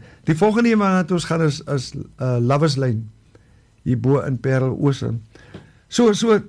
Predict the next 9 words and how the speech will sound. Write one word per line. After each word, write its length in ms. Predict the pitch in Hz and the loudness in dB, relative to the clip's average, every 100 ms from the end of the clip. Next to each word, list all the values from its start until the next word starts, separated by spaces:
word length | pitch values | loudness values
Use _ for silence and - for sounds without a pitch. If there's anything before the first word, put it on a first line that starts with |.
| - _ _ - | -14 _ _ -6
dit 280 | 123 180 | 0 2
is 160 | 247 208 | 2 2
wat 200 | 214 220 | 2 2
ons 300 | 202 196 147 | 0 0 -2
ook 260 | 220 196 135 | 0 0 2
doen, 400 | 175 180 170 - - _ _ _ _ _ _ _ _ _ | 2 2 0 -6 -16 _ _ _ _ _ _ _ _ _
anders 440 | 196 220 214 - - | 2 4 4 0 -6
as 160 | 175 | -4
wat, 240 | 160 160 | -2 -2